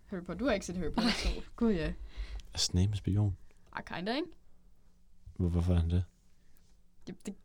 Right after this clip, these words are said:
Speaker 1: hvis Sol ikke har set det, har du tænkt dig at se det?
Speaker 2: Jeg har ikke tænkt mig at se det.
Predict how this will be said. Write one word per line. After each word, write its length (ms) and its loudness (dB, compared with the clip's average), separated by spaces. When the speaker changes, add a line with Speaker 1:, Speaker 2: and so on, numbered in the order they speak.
Speaker 1:
hvis 240 -2
Sol 200 0
ikke 120 0
har 40 -2
set 260 -4
det, 120 -6
har 100 -2
du 80 -4
tænkt 140 -2
dig 40 -2
at 60 -4
se 80 -6
det? 160 -12
Speaker 2:
Jeg 100 8
har 80 4
ikke 120 4
tænkt 100 4
mig 80 4
at 80 0
se 80 0
det. 220 0